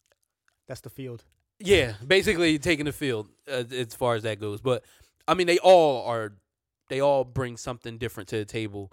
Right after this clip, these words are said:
Speaker 1: That's a lot of Hall of Famers.
Speaker 2: And it's very, yeah, and it, and it's every single thing that they do is important.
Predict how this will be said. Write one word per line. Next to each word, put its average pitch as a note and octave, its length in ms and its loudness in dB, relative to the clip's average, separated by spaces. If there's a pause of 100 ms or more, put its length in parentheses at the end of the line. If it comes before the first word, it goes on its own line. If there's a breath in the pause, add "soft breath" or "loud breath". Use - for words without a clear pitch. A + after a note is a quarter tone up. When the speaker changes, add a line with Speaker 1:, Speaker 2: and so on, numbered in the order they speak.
Speaker 1:
That's B2+ 160 -20
a B2 60 -18
lot A#2 160 -14
of A2 80 -16
Hall A#2+ 160 -14
of - 100 -20
Famers. B2+ 460 -20
Speaker 2:
And C#3+ 160 0
it's B2 160 -6
very, C#3 340 2
yeah, C#3 240 4
and A#2+ 240 -4
it, B2 180 -8
and C#3+ 140 -4
it's - 300 -10 (680)
every F3 280 0
single D#3+ 580 -4
thing C3 400 -8
that A2 160 -8
they C3+ 100 -6
do A#2+ 400 -8
is G#2+ 140 -14
important. G#2 500 -10